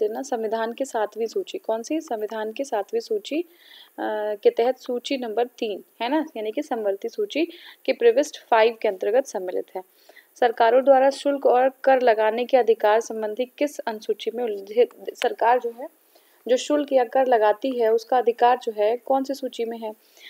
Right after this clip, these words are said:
तो ये आपकी जो है, सातवीं सूची में है, ठीक है। केंद्र और राज्य सरकारों द्वारा कर और शुल्क के अध्या-, अधिरोपण के संबंध में जो विभिन्न मदें हैं, वो संविधान की सातवीं सूची के तहत उल्लेखित हैं, ठीक है।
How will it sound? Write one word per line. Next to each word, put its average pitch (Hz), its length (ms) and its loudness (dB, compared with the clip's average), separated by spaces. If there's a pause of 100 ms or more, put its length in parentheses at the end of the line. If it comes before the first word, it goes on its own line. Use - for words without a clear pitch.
(180)
तो 269 60 0
ये 262 120 4
आपकी 220 340 2
जो 220 100 4
है, 277 200 4
सातवीं 214 420 0
सूची 202 340 -4
में 196 120 -10
है, 185 80 -12
ठीक 254 240 -4
है। 330 140 2 (420)
केंद्र 269 320 4
और 254 120 6
राज्य 233 280 4
सरकारों 226 480 2
द्वारा 220 240 4
कर 254 360 2 (320)
और 226 160 6
शुल्क 277 400 -2 (220)
के 269 80 2
अध्या-, 233 440 2
अधिरोपण 233 640 6
के 254 80 -2
संबंध 208 400 -6
में 240 180 -4
जो 240 220 6 (360)
विभिन्न 262 380 2
मदें 240 440 2
हैं, 240 100 -4
वो 233 100 0
संविधान 214 500 -4
की 277 100 -6
सातवीं 440 400 -2
सूची 415 320 -8
के 339 260 -2 (400)
तहत 247 260 2
उल्लेखित 196 520 -2
हैं, 180 80 -14 (140)
ठीक 262 160 -2
है। 330 100 2